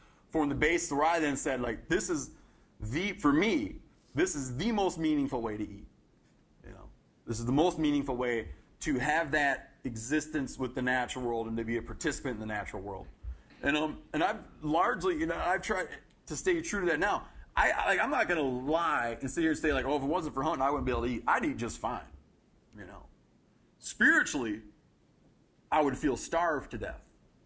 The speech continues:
And I found that many, many things for me came out of hunting. Before coming here, I, I reread Sand County Almanac by Aldo Leopold. And, um, he said,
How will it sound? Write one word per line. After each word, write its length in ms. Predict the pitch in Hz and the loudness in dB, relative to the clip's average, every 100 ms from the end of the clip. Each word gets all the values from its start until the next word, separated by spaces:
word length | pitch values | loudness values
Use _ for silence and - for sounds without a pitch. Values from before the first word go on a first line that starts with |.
| _ | _
And 120 | 143 | 0
I 80 | 220 | 0
found 260 | 285 370 175 | 2 2 2
that 140 | 127 | 0
many, 500 | 135 160 196 196 190 | 0 0 0 0 -2
many 400 | 165 156 156 147 | 0 0 2 0
things 680 | 143 151 127 120 110 - - _ _ _ _ _ _ - | 0 0 0 0 -2 -6 -12 _ _ _ _ _ _ -6
for 120 | 139 | -2
me 500 | 131 139 139 123 110 - - _ - | 2 2 2 0 -4 -10 -20 _ -4
came 200 | 143 131 | -2 0
out 140 | 120 | 0
of 80 | 110 | 0
hunting. 260 | 131 120 107 _ - | 0 -2 -6 _ -4
Before 240 | 170 160 | 2 2
coming 240 | 165 165 | 2 4
here, 80 | 143 | 4
I, 40 | 131 | 4
I 200 | 135 131 | 2 2
reread 600 | 123 147 139 143 135 110 - - _ | 2 2 2 2 0 -2 -12 -20 _
Sand 300 | - 139 127 | -2 0 0
County 220 | 127 120 | -2 -2
Almanac 460 | 120 123 113 98 - - - _ _ | -2 -2 -4 -8 -10 -20 -20 _ _
by 80 | 117 | -4
Aldo 240 | 110 113 | -2 -2
Leopold. 460 | 113 117 - 101 - - - _ - | -2 -2 -2 -6 -8 -16 -20 _ -4
And, 180 | 120 | 0
um, 300 | 120 117 107 - - _ _ 107 | 0 0 -4 -10 -20 _ _ -12
he 80 | |
said, 320 | 107 131 110 | -8 -4 -4